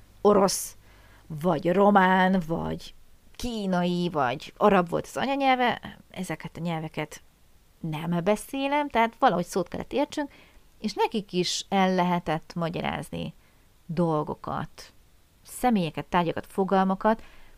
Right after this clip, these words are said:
Volt, ami nehezebb volt, de alapvetően nem arról szólt az óra, hogy ők mindent szótároztak. Néha. Tehát szerintem, aki nem próbálta, annak nehéz lehet ugye elképzelni. Mondjuk te próbáltad, tehát ezt, ezt nem neked mondom, hanem így általában.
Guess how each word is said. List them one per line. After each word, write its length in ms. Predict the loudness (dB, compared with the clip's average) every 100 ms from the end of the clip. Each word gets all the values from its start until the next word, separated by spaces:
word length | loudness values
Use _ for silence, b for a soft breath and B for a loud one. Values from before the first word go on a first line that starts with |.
| -14
Volt, 400 | 6 12 12 10
ami 160 | 2 -2
nehezebb 540 | -6 -6 -8 -10 -10
volt, 380 | -10 -10 -12 -6
de 100 | -2
alapvetően 580 | 2 4 4 0 -2 2
nem 160 | 4 4
arról 320 | 2 0 -4
szólt 420 | -6 -6 -6 -4
az 180 | -8 -10
óra, 360 | -14 -12 -6 -4
hogy 180 | -4 -6
ők 120 | -4
mindent 340 | -4 -4 -6
szótároztak. 840 | -8 -10 -10 -8 -10 -10 -12 -14 -14 -20 -20 -14
Néha. 760 | -4 0 0 -2 -6 -10 -12 -14 -20 _ _ B B B B 0
Tehát 180 | 0
szerintem, 320 | 4 4 4 2
aki 200 | 2 2
nem 240 | 2 2
próbálta, 920 | -2 -2 0 -2 -2 -4 -2 -2 -2 -6 -20 -20 b b b b b -20 _ _ -20 -20 -8
annak 220 | -2 0
nehéz 360 | 2 2 2 0
lehet 200 | -2 -2
ugye 140 | -4
elképzelni. 400 | -4 -4 -4 0
Mondjuk 220 | 2 2 2
te 60 |
próbáltad, 340 | 2 2 2 -2
tehát 160 | -4
ezt, 160 | -8 -8
ezt 160 | -8 -4
nem 100 | -2 0
neked 280 | -2 -2 -2
mondom, 220 | 0 0
hanem 160 | 0
így 120 | 0 2
általában. 720 | 2 2 0 -6 -4 -4 -6